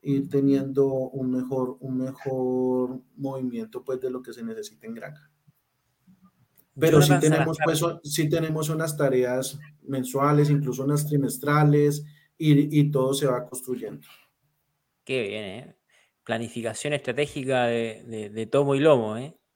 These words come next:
Speaker 2: Bien, bien, bien, bien. Caballeros que tienen cincuenta, cien, ciento cincuenta, ¿se dan cuenta que esto no son gastos? Tener un equipo de servicio técnico como el que tiene Pablo junto con,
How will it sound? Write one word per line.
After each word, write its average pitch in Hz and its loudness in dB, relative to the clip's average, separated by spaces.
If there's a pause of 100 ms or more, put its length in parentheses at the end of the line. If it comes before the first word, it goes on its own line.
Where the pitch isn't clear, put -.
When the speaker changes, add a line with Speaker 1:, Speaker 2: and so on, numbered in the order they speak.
(200)
Speaker 2:
Bien, 110 -2
bien, 101 -8
bien, 98 -12
bien. 101 -16 (640)
Caballeros 139 10
que 135 4
tienen 151 6
cincuenta, 147 2
cien, 156 0
ciento 143 -6
cincuenta, 127 -2
¿se - -2
dan 151 0
cuenta 180 0
que 143 -6 (460)
esto 147 -2
no 143 -2
son 151 -4
gastos? 165 -2
Tener 143 -2
un 139 -4
equipo 151 0
de 143 4
servicio 139 -6
técnico 143 -2
como 120 -2
el 117 -6
que 123 -4
tiene 135 0 (460)
Pablo 131 8
junto 131 -4
con, 120 0